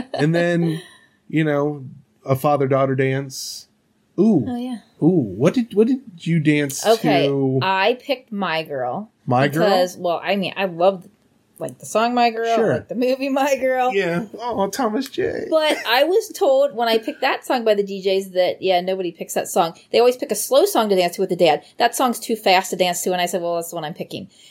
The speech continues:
Speaker 2: And then after that,
Speaker 1: Good for you.
Speaker 2: my sister picked the same one.
Speaker 1: <gasps>
Speaker 2: But it was
Speaker 1: Yeah.
Speaker 2: like, it was like, it was my idea.
Speaker 1: Well,
Speaker 2: because
Speaker 1: it's still your idea.
Speaker 2: I know, because they said nobody picks that.
Speaker 1: Well,
Speaker 2: And then,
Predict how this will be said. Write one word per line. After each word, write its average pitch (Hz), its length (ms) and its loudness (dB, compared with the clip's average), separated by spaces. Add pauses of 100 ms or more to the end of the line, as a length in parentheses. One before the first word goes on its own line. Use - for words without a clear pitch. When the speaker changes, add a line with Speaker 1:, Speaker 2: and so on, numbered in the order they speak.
Speaker 2:
And 233 140 2
then 269 180 2
after 214 320 2
that, 269 400 4
Speaker 1:
Good - 200 -6
for 127 80 -6
you. 123 340 -6
Speaker 2:
my 214 200 0
sister 240 520 -4
picked - 320 -6
the 190 80 -4
same 208 460 0
one. 202 240 6
Speaker 1:
<gasps> - 260 -8 (160)
Speaker 2:
But 370 160 0
it 381 160 0
was 403 80 0
Speaker 1:
Yeah. 165 140 0 (300)
Speaker 2:
like, 151 80 0
it 403 100 0
was 370 100 -6
like, 381 160 -8
it 392 80 -8
was 370 200 -2
my 349 360 -10 (120)
idea. 339 420 0
Speaker 1:
Well, 190 220 4
Speaker 2:
because 320 140 4
Speaker 1:
it's - 140 -2
still 349 280 2
your 233 280 4
idea. 131 240 -2
Speaker 2:
I 339 120 2
know, 392 200 2
because 320 280 0
they 359 160 2
said 370 260 0
nobody 208 380 2
picks - 340 -14
that. 196 400 0 (240)
Speaker 1:
Well, 208 180 2
Speaker 2:
And 277 160 2
then, 285 200 2